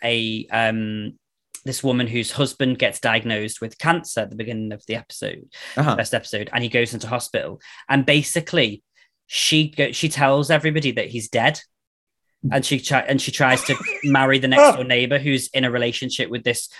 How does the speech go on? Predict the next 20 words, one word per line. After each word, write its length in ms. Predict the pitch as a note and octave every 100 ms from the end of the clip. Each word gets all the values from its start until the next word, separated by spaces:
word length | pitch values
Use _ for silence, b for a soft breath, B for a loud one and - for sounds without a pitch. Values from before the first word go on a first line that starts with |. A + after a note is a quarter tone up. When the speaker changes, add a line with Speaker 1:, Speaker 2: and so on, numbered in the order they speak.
| b
Speaker 1:
woman 260 | B2+ A#2+ A#2
who's 160 | A#2
in 80 | A#2+
a 60 | A#2
wheelchair 480 | A#2+ A#2+ - C3
with 140 | A#2 -
M 200 | A#2 A#2
S, 380 | B2 - - - B B B
and 160 | C#3+ C#3
she 300 | - D3 -
is 360 | D3+ D3 C3 - b b
the, 260 | C3 E3+ -
like, 160 | D3+ E4
she's 100 | G4+
Speaker 3:
What 280 | A4+ A#4 A#4 -
the 60 | D4+
Speaker 1:
oh, 280 | C#4 A3+ E3+
honestly, 480 | E3 F3 F#3+ D#3+ -
it 160 | D3+ C#3+
is. 260 | D3+ C#3+